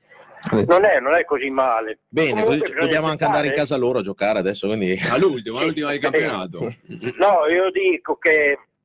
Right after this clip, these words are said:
Speaker 2: io ho sentito anche un allenatore della squadra che vengono a giocare al Mappei.
Speaker 3: Al Giglio,
Speaker 4: Al Giglio,
Speaker 3: Giglio,
Speaker 4: al Giglio.
Speaker 3: Giglio.
Speaker 2: Ecco, e dicono ai, ai, ai loro giocatori, ai loro ragazzi, fa, "Se non giocate bene qui,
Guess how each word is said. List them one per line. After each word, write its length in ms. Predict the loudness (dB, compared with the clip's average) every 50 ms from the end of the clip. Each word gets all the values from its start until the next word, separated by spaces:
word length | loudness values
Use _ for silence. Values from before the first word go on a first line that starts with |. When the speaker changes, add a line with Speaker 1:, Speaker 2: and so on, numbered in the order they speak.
| _ _ -6 -6 -6 -4 0 2
Speaker 2:
io 140 | 4 4
ho 60 | 4 2
sentito 340 | 0 -2 -2 -2 0 0 2
anche 260 | 0 0 0 -2 -4
un 80 | -2 -2
allenatore 840 | -2 0 0 0 0 -2 -4 -2 -2 0 0 2 2 0 0 -2
della 240 | -2 -4 -2 -2 -4 -4
squadra 400 | _ -2 0 0 0 -2 -4 -4
che 80 | -4 -4
vengono 220 | -4 -4 -4 -6
a 60 | -4
giocare 360 | -6 -6 -2 -2 -2 0 0
al 100 | -2 -2
Mappei. 560 | -2 -4 -6 -4 0 0 0 0 0 -2 -6 -12 _ _ -2
Speaker 3:
Al 140 | 0 0 0
Giglio, 300 | 0 -2 -2 -2 0 -2
Speaker 4:
Al 80 | -2 -2
Giglio, 200 | 0 -2 0 2
Speaker 3:
Giglio, 320 | 0 0 2 0 0 0
Speaker 4:
al 60 | 0
Giglio. 260 | -2 -4 -4 -2 -2 -2
Speaker 3:
Giglio. 340 | -2 -2 -2 -4 -4 -6 _ _ _ _ -2
Speaker 2:
Ecco, 460 | 0 0 0 0 -2 -8 -12 -12 -12 _ -14 -14 -14 -14 -18 -12 -4 0
e 100 | 0 2
dicono 640 | 2 2 0 0 2 0 2 2 0 0 0 -4 -8 _ -6
ai, 220 | -2 0 0 2
ai, 720 | 2 0 0 0 0 0 0 -2 -4 -6 -10 -12 -18 -20 _ _ -6
ai 120 | -6 -4
loro 240 | 0 0 0 0 0
giocatori, 460 | -2 -2 -2 -2 0 0 0 0 0
ai 60 | 0
loro 180 | 0 0 0 0
ragazzi, 440 | 0 0 0 0 -2 -2 -4 -6 -6 -2
fa, 160 | 0 -2 0
"Se 100 | 0 -2
non 180 | 0 0 0 0
giocate 420 | 0 -4 -2 -2 -2 -2 -2 -4
bene 320 | -2 -2 -2 0 0 -2 -2
qui, 320 | 0 -2 0 -2 -2 -6